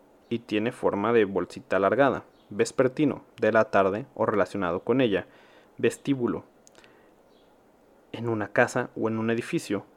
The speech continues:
Patio u habitación situado en la entrada. Vestido, con ropa puesta. Vestidor, lugar para cambiarse de ropa. Vestidura,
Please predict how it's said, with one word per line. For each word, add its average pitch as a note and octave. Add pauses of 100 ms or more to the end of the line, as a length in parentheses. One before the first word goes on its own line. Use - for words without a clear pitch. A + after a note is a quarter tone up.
(600)
Patio C3+
u C#3+
habitación C#3+ (160)
situado G2
en G2
la G2+
entrada. G2 (540)
Vestido, A2 (340)
con A2
ropa G2
puesta. - (500)
Vestidor, B2+ (160)
lugar A2
para A2
cambiarse F#2+
de G#2
ropa. A#2+ (220)
Vestidura, C3